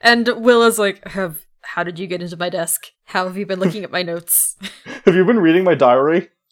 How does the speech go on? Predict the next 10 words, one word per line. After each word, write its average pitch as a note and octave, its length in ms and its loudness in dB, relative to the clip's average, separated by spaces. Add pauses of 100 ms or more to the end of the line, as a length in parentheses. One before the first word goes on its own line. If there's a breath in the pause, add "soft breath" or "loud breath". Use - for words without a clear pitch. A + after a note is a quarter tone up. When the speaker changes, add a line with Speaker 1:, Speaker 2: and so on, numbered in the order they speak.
Speaker 1:
<laughs> A3 120 -4 (1200 loud breath)
Speaker 2:
And D3+ 80 -8
she's E3 160 4
like, D#3 160 4
"No, E3+ 240 2
I B2 100 6
just C#3 180 -6
watched D#3+ 260 -2
the D3 80 -2
show." C3 540 0